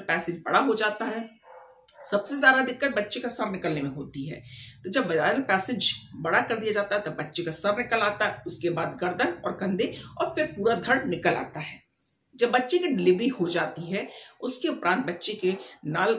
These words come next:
कट करके बच्चे को child specialist को सुपुर्द कर दिया जाता है। इसके बाद तकरीबन पन्द्रह से तीस मिनट बाद जब आंवल भी निकल आता है, उसके बाद देखा जाता है कि अनावश्यक bleeding तो नहीं हो रही है, uterus यानी बच्चेदानी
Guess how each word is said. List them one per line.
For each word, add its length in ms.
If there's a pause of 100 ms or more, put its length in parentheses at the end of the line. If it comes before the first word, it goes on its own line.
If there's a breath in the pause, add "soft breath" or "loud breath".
(220)
कट 180
करके 260
बच्चे 300
को 180
child 260
specialist 440
को 60
सुपुर्द 380
कर 160
दिया 180
जाता 280
है। 200 (420 loud breath)
इसके 240
बाद 260
तकरीबन 280
पन्द्रह 300
से 160 (100)
तीस 260
मिनट 140
बाद 180
जब 320
आंवल 280
भी 80
निकल 260
आता 260
है, 240 (420 soft breath)
उसके 220
बाद 160
देखा 260
जाता 340
है 200
कि 280
अनावश्यक 420
bleeding 460
तो 80
नहीं 180
हो 140
रही 160
है, 160 (420 loud breath)
uterus 480
यानी 140
बच्चेदानी 440